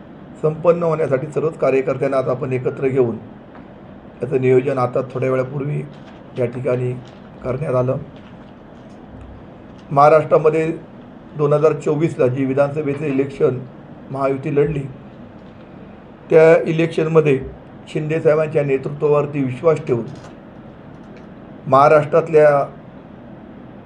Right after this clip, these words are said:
जनतेने भरभरून यश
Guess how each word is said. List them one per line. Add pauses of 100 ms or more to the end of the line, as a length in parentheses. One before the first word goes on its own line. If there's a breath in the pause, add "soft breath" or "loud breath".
(180)
जनतेने (1120)
भरभरून (1200)
यश